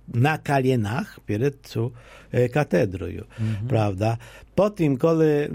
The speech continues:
Speaker 1: zaczynają zakrywać cerkwi, tak jak zakryli cerkwi, tysiące ludzi wychodzi przed cerkwi i modlą się przed cerkwami. To
Speaker 2: Отже,
Speaker 1: jest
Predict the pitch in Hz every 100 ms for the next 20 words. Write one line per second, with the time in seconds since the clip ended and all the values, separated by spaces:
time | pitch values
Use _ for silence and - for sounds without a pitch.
0 | 139 147 143 156 143 120 131 127 123 135
1 | 135 127 113 107 101 143 127 120 113 101
2 | 117 107 - 101 - - 156 156 - -
3 | 190 196 - 165 135 113 165 160 151 -
4 | 175 165 - 139 131 - - 113 - -
5 | 180 160 113 120 151 - 160 175 175 202
6 | - 214 202 98 82 - - - - -
7 | - _ _ 120 180 185 - - -